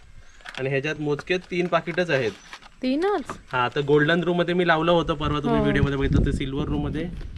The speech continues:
Speaker 1: ट्विन वन आणि ट्विन टू मध्ये हे सर्व लावणार आहे. ट्विन, अ, ट्विनमध्ये पण एका रूममध्ये लावलं होतं कारण परवा गेस्ट होते ना, तर बावीस दिवस, वीस दिवस, तीस दिवस,
Speaker 2: कितीला आहे?
Speaker 1: तीस दिवस चालतं. तर हे आपल्याला काहीतरी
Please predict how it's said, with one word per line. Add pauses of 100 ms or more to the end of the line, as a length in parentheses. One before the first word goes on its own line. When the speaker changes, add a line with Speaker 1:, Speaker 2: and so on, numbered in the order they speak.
(140)
Speaker 1:
ट्विन
वन
आणि
ट्विन
टू
मध्ये
हे
सर्व
लावणार
आहे.
ट्विन, (320)
अ,
ट्विनमध्ये
पण
एका
रूममध्ये
लावलं
होतं
कारण
परवा
गेस्ट
होते
ना, (640)
तर
बावीस (140)
दिवस,
वीस
दिवस,
तीस
दिवस,
Speaker 2:
कितीला
आहे?
Speaker 1:
तीस
दिवस
चालतं. (680)
तर
हे
आपल्याला
काहीतरी